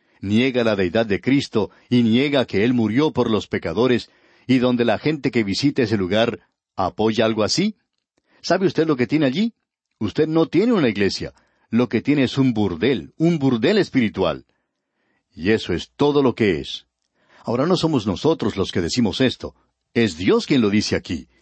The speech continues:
Este es un lenguaje bastante duro, más duro de lo que uno pudiera imaginar, y usted puede comprender por qué Oseas no fue elegido como el hombre del año en Israel en esa época en particular.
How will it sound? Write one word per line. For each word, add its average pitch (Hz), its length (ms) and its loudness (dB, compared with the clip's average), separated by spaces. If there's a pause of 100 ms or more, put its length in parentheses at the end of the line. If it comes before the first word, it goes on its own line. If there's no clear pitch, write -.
(400)
Este 151 200 -2
es 143 120 -2
un 135 100 4
lenguaje 98 460 0
bastante 131 680 -2
duro, 113 360 0 (180)
más 135 240 2
duro 165 240 2
de 139 100 0
lo 120 140 0
que 127 80 -2
uno 156 160 2
pudiera 120 260 0
imaginar, 117 580 2 (460)
y 139 80 0
usted 143 220 0
puede 127 200 0
comprender 95 540 -2
por 104 220 -4
qué 147 160 0
Oseas 104 600 0
no 151 200 2
fue 113 240 2
elegido 104 440 0
como 95 220 -4
el 90 80 -2
hombre 113 220 2
del 92 160 0
año 135 260 2
en 101 80 0
Israel 90 560 -2 (160)
en 92 140 -4
esa 104 240 0
época 107 280 -2
en 95 80 -2
particular. 98 600 -2